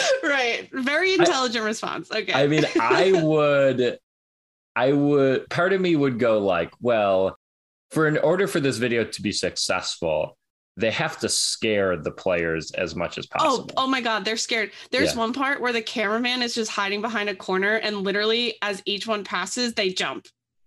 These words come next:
Speaker 2: and freak out,
Speaker 1: <laughs>
Speaker 2: which is just evil. That's not even ghost hunting.
Speaker 1: Yeah.
Speaker 2: But
Speaker 1: <laughs>
Speaker 2: <laughs> yeah, I don't know though. I don't think they would rig it like that though.
Speaker 1: I don't know. I,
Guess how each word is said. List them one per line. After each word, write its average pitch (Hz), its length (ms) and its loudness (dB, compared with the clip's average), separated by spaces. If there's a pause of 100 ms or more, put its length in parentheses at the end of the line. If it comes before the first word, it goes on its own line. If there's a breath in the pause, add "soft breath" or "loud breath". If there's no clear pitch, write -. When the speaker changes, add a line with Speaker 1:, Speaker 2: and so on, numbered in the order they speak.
Speaker 2:
and 208 200 -4
freak 180 300 -4
out, - 200 -8 (200)
Speaker 1:
<laughs> - 960 -6
Speaker 2:
which 262 160 0
is 285 100 0
just 339 160 0
evil. 247 460 -2
That's 214 220 -4
not 247 120 0
even 226 180 -2
ghost 208 200 -4
hunting. 180 580 -4
Speaker 1:
Yeah. 110 300 2 (400)
Speaker 2:
But 185 460 2
Speaker 1:
<laughs> 302 880 -2 (240)
Speaker 2:
<laughs> - 220 -20
yeah, 196 500 -2 (680)
I 320 120 -2
don't 392 240 0
know 370 200 4
though. 277 80 0
I 214 400 0
don't 370 200 0
think 359 180 0
they 339 100 0
would 202 260 -4
rig 214 220 -2
it 285 120 -2
like 170 220 -6
that - 240 -10
though. - 320 -6 (1400)
Speaker 1:
I - 180 -4
don't 131 240 -2
know. 101 220 0
I, 90 480 -2